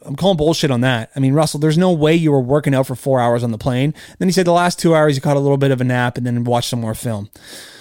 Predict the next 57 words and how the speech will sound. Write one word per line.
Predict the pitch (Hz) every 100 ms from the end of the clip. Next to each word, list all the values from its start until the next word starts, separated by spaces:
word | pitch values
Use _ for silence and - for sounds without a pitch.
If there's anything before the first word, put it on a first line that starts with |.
| - - -
I |
find | - 339
it | 330
hilarious | 233 160 180 185
how | 170
this | 170 -
guy | 185
has | 175 175 -
to | 139
reiterate | 156 185 156 165 170 185 180
and, | 147 143 135 127 127 - -
um, | 131 123 120 117 117 123
you |
know, | 135
tell | - 165
the | 180
media | 151 170
how | 143 156
hard | 127 127
he's | 170 151
working. | 175 175 202 214 - - - -
I | 165
think | 277 285
this | 180
is | 160
just | 160
a | 117
cop-out | - 156 190 135 123
because | 143 143
he | 147
knows, | 147 185 170
he | 165
understands | 151 - 160 170
that | 143
he's | 127
been | 131 -
dog | 135 160
shit | - 143 131
this | 127
season, | - 123 151 139
that | 131
the | 131
team's | - 175 165
gonna | 165
miss | 143 139
the | 123
playoffs, | - 170 143 123 135
and | 139
then | 139
he's | 131
making | 151 180 135 120 - - - -
quarter | - 170 165
of | 151
a |
billion | 147 160 156
dollars. | 151 175 120 104 - _ - - - - -
It's | _